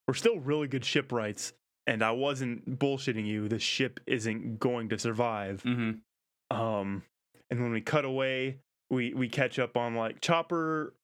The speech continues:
Speaker 1: picks up a sword.
Speaker 2: Yeah,
Speaker 1: Um,
Speaker 2: we,
Speaker 1: they're trying
Speaker 2: we,
Speaker 1: to
Speaker 2: yeah,
Speaker 1: put
Speaker 2: we
Speaker 1: out
Speaker 2: see
Speaker 1: the, the,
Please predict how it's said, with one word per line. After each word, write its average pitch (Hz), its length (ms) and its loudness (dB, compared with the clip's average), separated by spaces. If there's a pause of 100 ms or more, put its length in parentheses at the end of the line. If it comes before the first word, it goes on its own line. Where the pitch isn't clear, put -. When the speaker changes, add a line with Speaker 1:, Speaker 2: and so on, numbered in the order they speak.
(160)
Speaker 1:
picks 139 240 0
up 135 180 0
a 110 60 -2
sword. 135 640 0 (260)
Speaker 2:
Yeah, 127 160 4
Speaker 1:
Um, - 60 6
Speaker 2:
we, - 60 4
Speaker 1:
they're 110 100 2
trying 131 200 2
Speaker 2:
we, 110 60 -2
Speaker 1:
to 127 80 -2
Speaker 2:
yeah, 127 160 6
Speaker 1:
put 131 100 4
Speaker 2:
we 127 60 4
Speaker 1:
out 123 80 2
Speaker 2:
see 123 140 0
Speaker 1:
the, 117 440 2
the, 123 140 -6